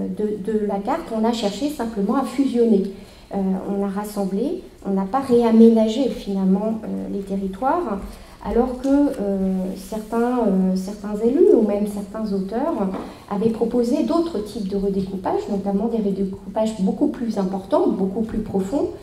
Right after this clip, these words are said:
fondés par exemple sur des logiques économiques, sur des logiques, euh, aussi, euh, liées,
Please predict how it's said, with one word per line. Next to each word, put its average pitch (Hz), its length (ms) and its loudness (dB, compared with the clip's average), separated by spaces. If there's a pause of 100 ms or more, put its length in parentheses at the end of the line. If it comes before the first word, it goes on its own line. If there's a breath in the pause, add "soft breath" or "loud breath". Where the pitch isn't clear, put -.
(340 loud breath)
fondés 220 280 2
par 208 200 -2
exemple 220 300 2
sur 226 160 -4
des 196 140 0
logiques 196 640 0
économiques, 208 640 2
sur - 180 -10
des 196 180 -2
logiques, 196 560 0 (520 loud breath)
euh, 196 460 -2 (600)
aussi, 247 540 0 (100)
euh, 190 140 2
liées, 247 380 0